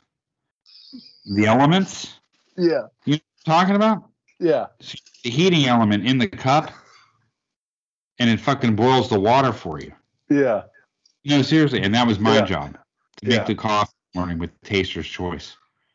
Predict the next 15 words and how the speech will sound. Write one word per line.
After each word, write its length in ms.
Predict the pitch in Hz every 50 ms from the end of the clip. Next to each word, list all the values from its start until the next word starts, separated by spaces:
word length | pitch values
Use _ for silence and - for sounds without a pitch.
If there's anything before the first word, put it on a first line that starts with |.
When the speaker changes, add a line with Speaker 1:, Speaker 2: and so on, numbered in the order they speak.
| -
Speaker 2:
Yeah. 220 | 139 127 113 98 82 - - - - - - - - _ - - - - 185 - _ -
Speaker 1:
Yeah. 180 | 113 95 92 - _ _ - - _ _ _
<laughs> 1080 | 392 - - _ - 440 453 339 - - _ _ - 359 _ _ - - _ _ _
My 180 | - 220 110 107
reward 460 | 104 101 104 117 123 123 123 113 104
was 460 | 101 98 92 98 135 135 123 98 101
I 120 | 107 101 113
got 260 | 113 110 - - 104
a 40 | 104
cup 240 | - 113 107 101 -
of 120 | 95 -
coffee. 520 | - 107 107 107 104 - 95 - - _ _ _ _ _ _ _ 175
Speaker 2:
Yeah. 380 | 165 151 139 131 113 98 101 110 _ _ - 120 120 - _ - - _ _ _ _
Speaker 1:
The 80 | - 85
fuck? 580 | 78 - - - - - 71 117 110 - - -